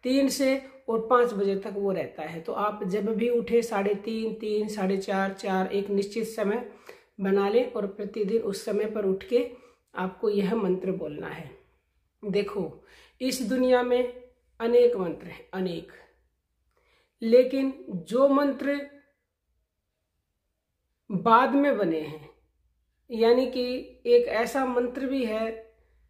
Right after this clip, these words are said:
जो अपने आप ही बना है, जो सृष्टि नहीं थी तब भी था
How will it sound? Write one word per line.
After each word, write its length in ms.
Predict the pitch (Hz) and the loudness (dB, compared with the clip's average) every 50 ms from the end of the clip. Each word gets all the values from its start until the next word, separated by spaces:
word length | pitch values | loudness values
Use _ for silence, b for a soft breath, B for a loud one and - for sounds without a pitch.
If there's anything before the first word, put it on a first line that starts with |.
| _ _ _ _ _ - | _ _ _ _ _ -6
जो 200 | 180 214 240 247 247 247 247 240 - - - - - _ _ _ _ _ _ _ _ _ | 2 4 6 6 6 6 4 0 -4 -8 -14 -18 -20 _ _ _ _ _ _ _ _ _
अपने 440 | 226 226 - - 233 254 262 262 262 262 | -8 -8 -6 -2 0 0 0 0 -2 -4
आप 260 | 226 214 220 226 220 - | -4 -4 -2 -4 -2 -2
ही 100 | 254 254 | -2 0
बना 280 | 226 233 214 214 214 | 0 0 0 0 -2
है, 260 | 214 208 220 220 226 | -2 -2 -2 -2 -2
जो 180 | 208 190 226 220 | -2 -2 -2 -2
सृष्टि 720 | 220 - - 226 226 - - - 254 240 240 240 - - - | -2 -2 -2 -2 -2 -2 -2 -2 0 0 0 0 -2 -4 -4
नहीं 260 | 214 208 196 202 196 | -2 0 0 0 0
थी 120 | 196 226 233 | 0 -2 -4
तब 180 | - - 226 | -4 -2 -4
भी 320 | 208 208 214 214 220 240 240 | -4 -4 -4 -2 -2 -2 -2
था 420 | - 202 214 220 226 226 - - | -2 -4 -4 -4 -4 -6 -8 -12